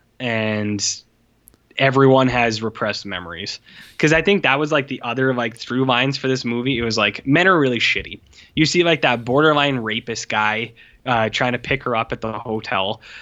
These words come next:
You see all the other doctors make fun of her because she's a woman. And then, like, there, there's even a line in this where the one guy's like, uh, let me read it. "The mind of a woman in love is the lowest level of intellect." And you're just like, "Whoa!"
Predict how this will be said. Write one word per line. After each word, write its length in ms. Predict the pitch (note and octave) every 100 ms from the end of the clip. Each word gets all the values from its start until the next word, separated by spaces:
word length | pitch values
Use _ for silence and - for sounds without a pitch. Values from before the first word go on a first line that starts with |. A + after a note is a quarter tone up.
| - -
You 100 | C3+
see 200 | C#3+ C#3+
all 180 | C#3+ C#3+
the 160 | D3+
other 220 | B2+ C3
doctors 500 | B2 A2 A2+ - A#2
make 240 | A2+ A#2+ B2
fun 200 | A#2 A2
of 80 | A2
her 120 | A2+
because 300 | A2+ G#2+ A2+
she's 180 | A#2+ A2+
a 60 |
woman. 460 | G#2 F#2+ F2+ F#2 A2+ - - - - -
And 220 | C3+ C3
then, 180 | C#3 C#3+
like, 300 | C#3+ B2+ G#2+ -
there, 340 | D3 D#3 E3 - -
there's 300 | D#3+ F3+ F#3
even 180 | G#3 G#3+
a 60 |
line 280 | B2 G#2 A2
in 120 | B2+
this 240 | C3+ C#3+ -
where 200 | A#2+ A2+
the 80 | A2+
one 220 | G#2+ A2+
guy's 220 | A2+ A2+
like, 260 | G#2+ G#2+ - _ _ -
uh, 340 | A#2+ A2+ A2+ A#2
let 120 | A#2+
me 100 | A2
read 160 | G#2 G2+
it. 140 | - - D3
"The 160 | C3
mind 420 | C3 B2+ C#3+ E3
of 100 | D3 C3+
a 40 |
woman 400 | A#2+ A#2+ C3 C3+
in 180 | B2 A2
love 300 | A2 A2+ A#2+ B2
is 160 | A2+
the 100 | A#2+
lowest 540 | A2+ A2 A2+ A#2+ - A2
level 340 | G#2+ A2+ A2
of 80 | G#2+
intellect." 640 | A2+ A2+ G#2 G2 - - - -
And 140 | C3+ C3
you're 100 | C#3
just 180 | D3+ C3
like, 160 | A#2
"Whoa!" 600 | B2+ A3 D4+ A#3 F3+ E3